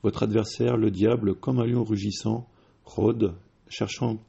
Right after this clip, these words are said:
qui dévorer. Résistez-lui avec la force de la foi, car vous savez que tous vos frères de par le monde sont au but aux mêmes souffrances.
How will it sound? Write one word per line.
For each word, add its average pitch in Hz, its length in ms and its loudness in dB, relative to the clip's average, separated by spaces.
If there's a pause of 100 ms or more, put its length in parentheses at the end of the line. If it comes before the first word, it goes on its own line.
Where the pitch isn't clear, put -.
(220)
qui 131 160 -6
dévorer. 95 460 2 (1700)
Résistez-lui 107 680 2
avec 101 220 2
la 101 100 2
force 110 400 -2
de 95 80 4
la 92 140 2
foi, 101 360 -4 (560)
car 98 140 -2
vous 101 100 2
savez 113 360 2
que 117 140 -4
tous 123 200 -4
vos 123 140 4
frères 110 420 0
de 107 80 0
par 110 240 0
le 107 100 2
monde 107 360 -2 (440)
sont - 320 -4
au 113 60 4
but 120 320 0
aux 104 60 2
mêmes 107 160 2
souffrances. - 640 -8